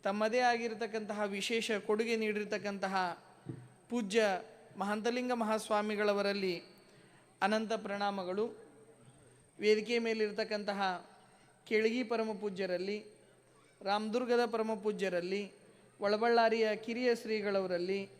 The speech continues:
ಆದೋನಿ ಪೂಜ್ಯರಲ್ಲಿ, ನಮ್ಮ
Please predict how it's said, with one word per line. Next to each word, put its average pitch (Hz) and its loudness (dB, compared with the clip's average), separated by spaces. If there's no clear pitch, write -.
ಆದೋನಿ 240 2
ಪೂಜ್ಯರಲ್ಲಿ, 202 -4
ನಮ್ಮ 208 -2